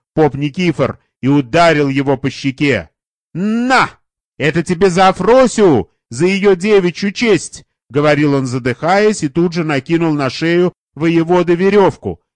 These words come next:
«На осину его! На осину Иуду!»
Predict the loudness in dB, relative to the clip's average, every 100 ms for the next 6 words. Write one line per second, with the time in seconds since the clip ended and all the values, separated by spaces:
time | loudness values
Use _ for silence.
0 | _ -8 -2 0 0 -2 -2 0 0 0
1 | 2 4 4 0 _ _ -8 -2 0 0
2 | -2 -2 0 2 2 4 4 4 4 4
3 | 4 0